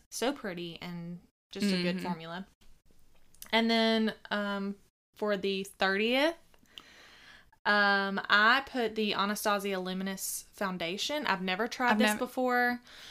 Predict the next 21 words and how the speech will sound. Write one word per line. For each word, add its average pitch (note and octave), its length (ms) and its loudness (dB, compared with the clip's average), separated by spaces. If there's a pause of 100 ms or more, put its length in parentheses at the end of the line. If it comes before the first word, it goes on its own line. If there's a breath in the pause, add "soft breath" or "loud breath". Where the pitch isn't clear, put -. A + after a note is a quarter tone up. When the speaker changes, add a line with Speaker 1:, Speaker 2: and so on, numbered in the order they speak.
(240 loud breath)
Speaker 1:
but G#3+ 100 8
I've G#3 220 8
Speaker 2:
Sounds - 240 0
pretty. D4 560 2
Speaker 1:
Yes, G3 340 -2
and A3+ 140 0
it G#3 80 2
has A3+ 200 -2
really F#3 460 -6
good F#3+ 160 -6
reviews. F#3 460 -4
Speaker 2:
Really? G#3 600 2
Speaker 1:
Very G3+ 300 -2
good F3 220 -6
reviews D#3 400 -10
and G3 160 -4
a F#3 40 -2
l-, F3 220 -6
ton G#3+ 480 -4
of E3+ 120 -12
reviews. D#3+ 540 -10